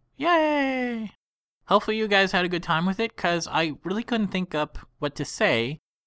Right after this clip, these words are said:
and I had a, a very hard time coming up with even what I did, so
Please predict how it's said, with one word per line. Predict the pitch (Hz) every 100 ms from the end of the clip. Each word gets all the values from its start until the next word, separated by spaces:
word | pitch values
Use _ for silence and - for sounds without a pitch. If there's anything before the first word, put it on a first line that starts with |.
| _ -
and | 135 147
I | 143
had | 151 135
a, | 131 120 -
a | 123
very | 123
hard | 117 123
time | - 120 120 117 - _ _ -
coming | 139 135
up | 131 -
with | 113
even | 123 123 123
what | 110
I | 98
did, | 98 131 98 -
so | - - 107 107